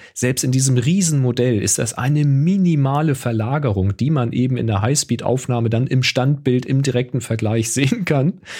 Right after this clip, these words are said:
Und wenn man sich das jetzt mal kleiner skaliert vorstellt, ist das einfach nur unglaublich, dass das funktioniert.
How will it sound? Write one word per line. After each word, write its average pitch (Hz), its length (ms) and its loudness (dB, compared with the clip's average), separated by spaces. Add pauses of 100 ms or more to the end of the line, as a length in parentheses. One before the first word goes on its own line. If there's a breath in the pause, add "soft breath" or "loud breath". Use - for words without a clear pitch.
(460 loud breath)
Und 127 160 0
wenn 127 100 2
man 127 140 2
sich 123 180 0
das 147 200 -2
jetzt 135 200 -2
mal 123 140 0
kleiner 135 400 0
skaliert 127 500 0
vorstellt, 113 680 0
ist - 260 -4
das - 200 -4
einfach 90 440 0
nur 104 220 2
unglaublich, 101 580 0
dass 107 160 -2
das 101 160 -2
funktioniert. 90 720 -2